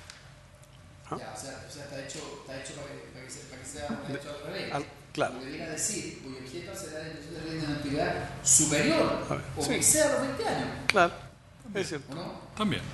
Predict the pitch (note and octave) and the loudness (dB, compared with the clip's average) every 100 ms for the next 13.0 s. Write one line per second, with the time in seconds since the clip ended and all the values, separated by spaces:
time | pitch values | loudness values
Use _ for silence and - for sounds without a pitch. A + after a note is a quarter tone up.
0 | - - D#3+ D#3 - - - C#3 D#3 - | -8 -4 -4 -4 -8 -16 -10 -4 -4 -4
1 | - G3 G#3 G3+ - G#3 G#3+ F3 F3+ F3+ | -8 -6 -4 -4 -4 -2 0 2 2 2
2 | F3+ C#4 D3+ D3+ D#3 D3 D3 - - - | 4 4 4 2 0 -2 -4 -6 -6 -8
3 | - F3+ F3+ F3 G3+ G#3+ - - - - | -6 -6 -4 -2 0 0 2 2 2 0
4 | C#3+ G#3 B3 A#3 - D#3+ E3+ A3 - G#3 | 0 0 0 0 -2 0 2 2 6 6
5 | G3 - - - - - - - C#3+ - | 6 0 -10 -12 -14 -12 -10 6 6 10
6 | D#3 G#3+ A3+ C#3+ E3 D3+ A2+ - - - | 10 8 6 4 2 2 0 -6 -14 -12
7 | - - F3 F#3+ G#3 A#3 G#3 G3 D#3+ A2 | -4 6 10 12 12 12 10 8 6 2
8 | - - - - - - - - - - | -2 -14 -18 -18 -20 -20 -20 -18 -18 -18
9 | - - - - - D3+ C3+ B2+ A#2+ A2 | -20 -18 -18 -18 -16 -10 -6 -6 -6 -10
10 | G#2 G#2 G2 F#2+ - - - - - - | -12 -14 -14 -14 -16 -16 -16 -16 -18 -20
11 | - - E3+ E3 - - - - - A#2+ | -6 2 4 4 -2 -16 -18 -18 -12 -10
12 | - C#3+ C#3+ C#3+ C3+ C3 B2+ B2+ - A#2+ | -2 4 6 6 4 6 2 -2 -2 0